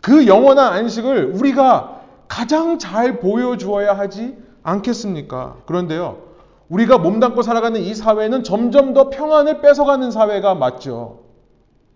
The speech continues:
문명이 발달할수록, 돈이 많아질수록 더 평안해집니까? 아니요.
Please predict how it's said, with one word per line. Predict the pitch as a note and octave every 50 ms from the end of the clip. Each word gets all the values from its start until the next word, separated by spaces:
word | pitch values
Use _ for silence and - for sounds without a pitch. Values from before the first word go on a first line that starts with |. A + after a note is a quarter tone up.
| _ _ _ _ _
문명이 | - E3 A3+ A#3+ B3 C4 C4+ B3+ C4 A3
발달할수록, | F#3+ G3 A3 G#3+ A3+ A#3 A3+ A3 G#3+ G#3 - G3+ G3 G#3 E3+ - - - - - - - _ _ _ _
돈이 | - D#3 F3 G#3+ B3 C4 C#4 C#4+
많아질수록 | C4 A#3 G3 G3+ A3+ A3+ A3 - G#3+ G#3 - - G3+ A3 G3 - - - - - - -
더 | - D3 D3
평안해집니까? | - - A#3 A#3 A#3+ A#3+ A#3 F#3 E3 D3 C#3 B2+ B2 - D3+ E3 - - _ _ _ _ _ _ _ _ _ _ _ _ _ _ _ _
아니요. | - A2 A2+ A#2+ A#2 A#2+ B2+ A2 G2+